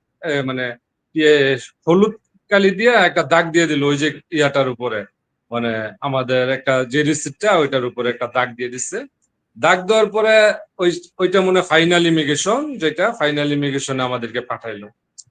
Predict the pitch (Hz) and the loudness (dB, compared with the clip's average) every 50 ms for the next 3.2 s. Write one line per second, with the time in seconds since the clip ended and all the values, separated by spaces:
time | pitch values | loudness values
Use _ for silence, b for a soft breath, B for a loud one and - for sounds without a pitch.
0 | _ _ _ _ - 139 135 170 180 185 190 196 202 202 185 180 202 196 202 202 | _ _ _ _ -12 -4 -2 -2 0 2 2 2 2 2 2 2 2 2 4 4
1 | 190 180 190 190 190 185 180 180 185 185 185 185 180 180 - 185 175 180 180 180 | 2 2 2 2 2 2 4 2 2 2 2 0 0 2 0 0 2 2 4 4
2 | 175 185 196 220 - _ _ _ _ _ 139 123 143 151 151 151 147 143 143 156 | 4 2 0 -4 -8 _ _ _ _ _ -8 -2 2 2 4 2 2 0 -2 -2
3 | 151 147 156 160 | -2 -2 -4 -6